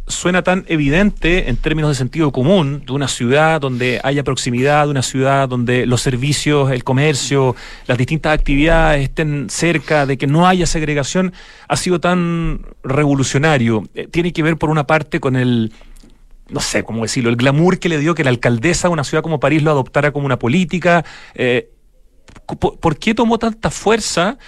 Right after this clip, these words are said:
¿O tiene que ver también porque hay demasiadas ciudades en el mundo donde, aunque parezca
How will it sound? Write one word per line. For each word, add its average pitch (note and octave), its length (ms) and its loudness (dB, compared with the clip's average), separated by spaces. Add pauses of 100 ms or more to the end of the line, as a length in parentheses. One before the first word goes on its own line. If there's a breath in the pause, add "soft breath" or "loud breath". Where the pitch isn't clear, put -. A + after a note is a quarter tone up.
(540 loud breath)
¿O E3+ 120 2
tiene A3 200 2
que F#3 100 0
ver G3+ 140 2
también F#3 340 0
porque F3+ 180 -2
hay E3+ 80 2
demasiadas F3 540 0
ciudades F#3 320 0
en F3 80 -2
el D#3 80 -2
mundo E3 320 0
donde, C3+ 220 0
aunque C#3 200 -2
parezca E3+ 520 0